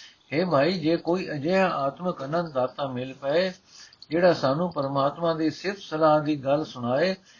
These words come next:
ਤਾਂ ਉਸ ਨੂੰ ਮਿਲ ਕੇ ਸਾਡੀ ਆਤਮਿਕ ਅਵਸਥਾ ਉੱਚੀ ਹੋ ਸਕਦੀ ਹੈ। ਹੇ ਭਾਈ, ਜਿਸ ਮਨੁੱਖ ਉੱਤੇ ਪ੍ਰਭੂ ਪਾਤਸ਼ਾਹ ਦਇਆਲ ਹੁੰਦਾ ਹੈ, ਗੁਰੂ ਉਸ ਨੇ, ਗੁਰੂ ਉਸ ਦੇ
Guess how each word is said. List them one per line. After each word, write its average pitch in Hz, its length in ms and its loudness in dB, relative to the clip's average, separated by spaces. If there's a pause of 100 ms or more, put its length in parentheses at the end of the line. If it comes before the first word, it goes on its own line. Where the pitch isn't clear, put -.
(240)
ਤਾਂ 131 120 0
ਉਸ 151 300 -4
ਨੂੰ 135 180 -2
ਮਿਲ 143 180 -2
ਕੇ 170 260 -4
ਸਾਡੀ 131 440 -4
ਆਤਮਿਕ 151 460 -6
ਅਵਸਥਾ 135 520 -6
ਉੱਚੀ 156 320 -12
ਹੋ 123 180 -10
ਸਕਦੀ 117 480 -16
ਹੈ। 107 180 -12 (720)
ਹੇ 165 80 0
ਭਾਈ, 170 280 4
ਜਿਸ 170 260 -4
ਮਨੁੱਖ 151 340 -2
ਉੱਤੇ 165 260 -4
ਪ੍ਰਭੂ 170 340 -2
ਪਾਤਸ਼ਾਹ 147 520 2
ਦਇਆਲ 143 340 2
ਹੁੰਦਾ 127 360 0
ਹੈ, 156 360 4 (500)
ਗੁਰੂ 202 500 2
ਉਸ 160 220 -2
ਨੇ, 151 240 0 (400)
ਗੁਰੂ 190 240 2
ਉਸ 170 280 2
ਦੇ 185 360 2